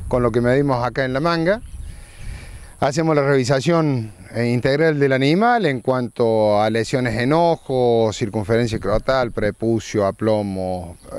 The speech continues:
eh, verrugas o no verrugas. Hasta ahora todos los toros que han ingresado han venido, eh, de forma espectacular.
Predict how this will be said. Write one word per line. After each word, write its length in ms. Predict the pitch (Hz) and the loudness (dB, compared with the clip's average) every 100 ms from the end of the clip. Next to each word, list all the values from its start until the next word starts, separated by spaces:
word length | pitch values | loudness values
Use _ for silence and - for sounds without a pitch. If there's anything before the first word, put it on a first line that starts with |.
| 98 | -4
eh, 380 | 104 101 101 101 | -2 -2 -2 -2
verrugas 520 | 110 107 123 113 101 | -2 0 2 2 0
o 120 | 104 | -2
no 140 | 110 110 | 0 0
verrugas. 720 | 113 135 160 160 180 - - - - - - | 0 2 4 4 2 -2 -18 -20 -20 -20 -6
Hasta 320 | 117 - 123 | -6 -2 0
ahora 500 | 131 156 165 143 123 117 | 2 4 4 4 2 2
todos 280 | 151 147 | 2 2
los 140 | 135 117 | 2 0
toros 300 | 143 147 131 | 2 2 2
que 100 | 135 | -2
han 80 | 127 | -2
ingresado 800 | 123 120 156 170 131 107 104 98 | 0 0 2 2 2 2 0 -2
han 120 | 120 | 0
venido, 760 | 113 120 113 104 92 85 - - | 0 2 2 2 0 -2 -10 -10
eh, 120 | 104 | -6
de 180 | 101 110 | 0 0
forma 320 | - 131 123 | 0 -2 -2
espectacular. 600 | 101 95 107 90 90 71 | -6 -6 -6 -4 -6 -8